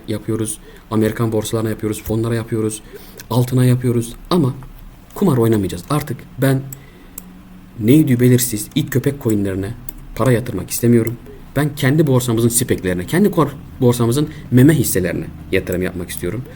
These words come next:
Bunu da sizlerle paylaşmak istedim. Dediğim gibi üzücü bir, e, diyalogtu. O kasiyer kızla yaşadığım diyalog.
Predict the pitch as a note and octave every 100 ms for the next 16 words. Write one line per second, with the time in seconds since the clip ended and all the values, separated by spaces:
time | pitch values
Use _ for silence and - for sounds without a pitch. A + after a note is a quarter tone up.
0 | - - E3+ F#3+ B2+ D3+ C#3+ A2+ A2 A2
1 | A#2+ B2+ - F2 F#2+ A#2 A#2+ A2 F#2+ G2+
2 | A2 A2 G2+ - - - - - F2+ F2
3 | E2 E2 B1 - - - - A2 G2+ F#2+
4 | F2 F#2+ - G2 F2+ - F#2+ - G2 -
5 | F#2+ F2 E2+ F2+ F2 E2 F2+ F2